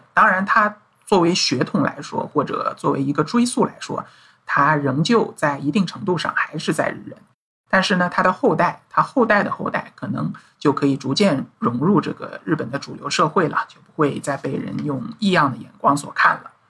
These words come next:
那想要识别出这个在日、朝鲜、韩国人呢，其实，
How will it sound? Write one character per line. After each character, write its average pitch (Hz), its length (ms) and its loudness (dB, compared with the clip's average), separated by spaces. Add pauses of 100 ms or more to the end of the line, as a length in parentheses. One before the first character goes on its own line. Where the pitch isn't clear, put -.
(540)
那 220 180 4
想 160 160 2
要 160 200 6
识 185 220 0
别 254 180 4
出 214 220 2
这 208 140 2
个 180 100 4
在 196 220 2
日、 180 240 2
朝 147 180 -2
鲜、 147 160 -4
韩 147 240 2
国 156 80 4
人 143 160 2
呢， 143 140 2
其 139 180 -12
实， 151 380 0